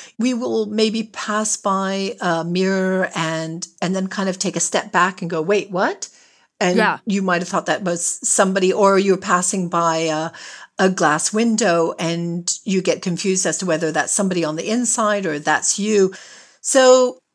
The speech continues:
Speaker 1: is it proof of self-awareness? Uh, not entirely. However,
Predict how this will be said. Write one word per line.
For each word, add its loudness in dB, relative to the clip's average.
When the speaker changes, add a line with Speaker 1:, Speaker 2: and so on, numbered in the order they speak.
Speaker 1:
is 2
it -2
proof 0
of -2
self-awareness? -2
Uh, 4
not 2
entirely. 2
However, 0